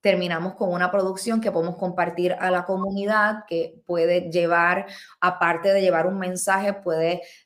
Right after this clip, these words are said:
exponer un tema de reflexión a la comunidad y dentro del proceso creativo, todos esos integrantes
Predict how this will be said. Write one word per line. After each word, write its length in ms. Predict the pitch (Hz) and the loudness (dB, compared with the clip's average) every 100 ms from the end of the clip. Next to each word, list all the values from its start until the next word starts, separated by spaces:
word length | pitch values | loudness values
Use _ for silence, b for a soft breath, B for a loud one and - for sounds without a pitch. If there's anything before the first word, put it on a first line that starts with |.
| - | -2
exponer 880 | 185 180 - 196 180 180 202 202 - | -2 -2 -6 -4 -2 -2 -2 -4 -4
un 220 | 185 185 | -4 -2
tema 240 | 190 175 165 | 0 0 -2
de 80 | |
reflexión 640 | 170 175 170 165 - 175 175 | -6 -6 -6 -4 -4 -4 -2
a 60 | 175 | -2
la 120 | 180 | -2
comunidad 600 | 202 208 214 240 269 269 - | -2 -2 -2 0 0 -2 -6
y 140 | 214 190 | -6 -2
dentro 580 | 180 180 180 190 175 170 | -2 -2 -2 0 2 2
del 320 | 170 165 165 | 4 2 0
proceso 500 | 175 170 185 185 247 | -2 -2 0 0 0
creativo, 640 | 269 277 277 330 214 190 185 | 0 -2 0 0 4 2 2
todos 340 | 175 208 226 | 2 2 0
esos 460 | 226 240 240 - - | -2 -2 -4 -6 -8
integrantes 1300 | 214 214 220 220 262 254 196 196 170 240 - - | -6 -4 -2 0 2 2 -2 -2 -2 -2 -6 -14